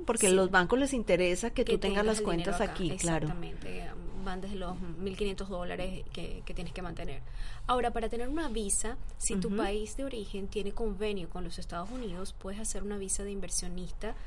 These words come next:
Speaker 2: por convenio, que se llama E dos.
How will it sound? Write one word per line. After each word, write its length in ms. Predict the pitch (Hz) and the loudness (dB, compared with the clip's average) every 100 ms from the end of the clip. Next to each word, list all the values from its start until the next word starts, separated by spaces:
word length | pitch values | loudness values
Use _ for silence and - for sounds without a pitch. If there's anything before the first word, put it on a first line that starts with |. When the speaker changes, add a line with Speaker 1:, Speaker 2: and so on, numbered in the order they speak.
| - - - | -6 -4 -2
Speaker 2:
por 160 | 202 - | -2 -2
convenio, 640 | 175 175 190 185 170 170 - - - | -2 -2 0 0 -2 -4 -6 -8 -6
que 60 | - | -6
se 60 | 185 | -4
llama 240 | 180 185 - | -4 -4 -2
E 120 | 202 | -2
dos. 380 | 175 175 - | -4 -4 -4